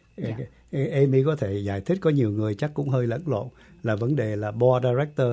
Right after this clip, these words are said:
Speaker 2: tức là hội viên hội đồng quản trị.
Speaker 1: Dạ.
Speaker 2: Còn cái officer đó là ai?
Speaker 1: Officer đó thì thực sự có ba cái position chính, hoặc là thêm một cái position phụ, nghĩa là,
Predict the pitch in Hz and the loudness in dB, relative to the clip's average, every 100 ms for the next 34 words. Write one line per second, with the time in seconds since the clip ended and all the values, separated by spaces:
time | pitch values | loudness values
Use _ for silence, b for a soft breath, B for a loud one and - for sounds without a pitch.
0 | 117 151 151 101 101 113 123 127 117 110 | -2 -4 -4 -4 -4 -4 0 0 0 -2
1 | 113 104 98 b b - 101 95 117 107 | -6 -6 -8 b b -10 -8 -4 -4 -6
2 | 107 - 160 - 107 120 - 165 190 - | -8 -10 -6 -4 -4 -2 0 2 0 2
3 | 139 123 120 139 110 110 107 - B B | 4 4 2 -2 -6 -8 -10 -12 B B
4 | B - 208 233 269 - 240 - 214 - | B 2 2 4 2 4 4 4 2 4
5 | 240 240 - - 170 165 156 - - 160 | 4 4 0 2 4 6 4 -2 -2 -2
6 | - 151 143 - - - - - 190 202 | 2 4 4 0 -18 -20 -16 0 2 4
7 | 226 - - 190 185 185 190 220 180 208 | 2 -2 2 4 4 2 0 -2 0 0
8 | - 175 170 190 311 - - B B B | 2 2 6 6 4 -2 -18 B B B
9 | B B - 165 156 143 - - 156 143 | B B -4 2 4 2 2 4 4 4
10 | 180 180 170 - 196 196 196 156 196 196 | 4 4 4 2 2 2 2 -2 -2 0
11 | 185 175 170 160 147 135 147 - - 151 | 2 4 2 2 2 2 0 -4 2 4
12 | 160 175 | 6 4